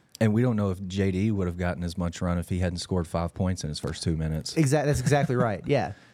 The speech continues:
Speaker 2: So I think you can get one guy reacclimated as a role player, uh, without disrupting things too much. Um, but I, I don't know. What do you think about, like, Graham and Minifield? I, I kinda think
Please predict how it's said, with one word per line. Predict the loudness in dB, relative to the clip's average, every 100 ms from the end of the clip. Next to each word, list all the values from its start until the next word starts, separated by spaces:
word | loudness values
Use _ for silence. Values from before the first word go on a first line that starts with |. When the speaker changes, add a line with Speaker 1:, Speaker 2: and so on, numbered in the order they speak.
| -4
Speaker 2:
So | -2
I | 2
think | 2 2
you | 2
can | 4 4 2 0 _ 0
get | 2 4
one | 4 4 4
guy | 2 2 2 2 0 -6 _ _ _ _ 0
reacclimated | 4 6 4 2 2 2 2 2 0 -2 -6 _
as | 2 2
a |
role | 4 4 4
player, | 2 0 2 2 -2 -6 _ _ _ _ -4
uh, | -2 2
without | 4 4 2 2
disrupting | -2 2 0 2 -2
things | 0 0 0
too | 2 2
much. | 2 2 -2 -8 _ _ _
Um, | 2 4 4 2 -2 -6 0
but | 2
I, | 4 2
I | 0
don't | 2
know. | -2 -4 -4
What | 2 2
do |
you | 4
think | 2
about, | 2 2 2 0
like, | -2 0
Graham | 2 4 2
and | 2
Minifield? | 2 0 0 0 2
I, | 2 2
I |
kinda | 2 2 2
think | 2 0